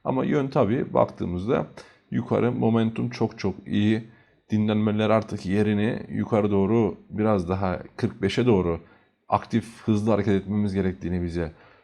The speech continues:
söylüyor. Dolar endeksine de şöyle bir bakacak olduğumuzda orada da doksan sekizin altına gelmişiz. Aylıkta da yine negatif bir mum bıraksak da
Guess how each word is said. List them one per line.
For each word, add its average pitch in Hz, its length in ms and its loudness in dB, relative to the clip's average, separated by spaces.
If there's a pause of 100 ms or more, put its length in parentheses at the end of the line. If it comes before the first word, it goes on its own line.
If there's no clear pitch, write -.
(100)
söylüyor. 113 880 2 (320)
Dolar 101 200 2
endeksine 98 480 0
de 95 60 0
şöyle 113 360 0
bir 92 120 0
bakacak 90 320 -2
olduğumuzda 87 640 -2 (460)
orada 90 320 2
da 113 120 -2
doksan 98 320 -2
sekizin 95 340 -6
altına 92 500 -4 (420)
gelmişiz. 101 580 -2 (120)
Aylıkta 98 420 2
da 95 60 -2
yine 98 300 -2
negatif 95 440 -2
bir 95 120 -2
mum 90 320 -2
bıraksak 95 500 -2
da 113 240 0